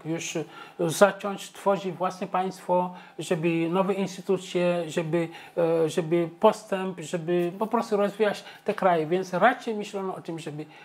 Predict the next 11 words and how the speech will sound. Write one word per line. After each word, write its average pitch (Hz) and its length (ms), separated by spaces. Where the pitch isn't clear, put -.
zostać, 185 540
niż, 180 400
e, 151 180
żeby 151 240
emigrować. 131 580
W - 60
ogóle, 233 220
mm, 226 140
jestem 208 500
przekonany, 190 500
że, 170 220